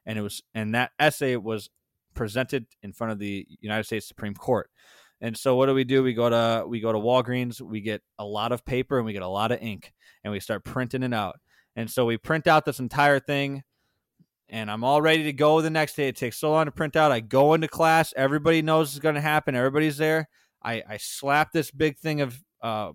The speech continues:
paper on her desk, and she t-, and it's five hundred pages. <laughs> I'm like, "Take time. You can read it a couple days, a week. I don't care." Uh, she looks through it for, like, maybe thirty seconds, maybe a minute. And she says,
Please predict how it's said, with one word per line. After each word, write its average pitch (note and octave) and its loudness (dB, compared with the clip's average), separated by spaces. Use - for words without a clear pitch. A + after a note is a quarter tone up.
paper D3 0
on C3 2
her A#2 -4
desk, C3+ 0
and C3 0
she C#3 -6
t-, - -20
and A#2+ -6
it's - -12
five D#3 2
hundred D3 -2
pages. C3 -2
<laughs> - -20
I'm B2 -6
like, C3 -6
"Take D#3 0
time. D3 2
You B2+ -4
can A#2+ -2
read C#3 4
it C#3+ 2
a A#2+ -8
couple B2 -2
days, B2 0
a G#2+ -2
week. A#2+ 0
I A#2+ 2
don't A#2+ 0
care." G2+ -4
Uh, A#2+ 4
she C3+ -6
looks D3+ 0
through F3+ 6
it D#3 2
for, C3 -2
like, A#2 -2
maybe C3 0
thirty C3 2
seconds, A2+ -4
maybe A2+ 0
a A2 0
minute. G2+ -6
And A2+ -6
she B2 -6
says, A#2+ 0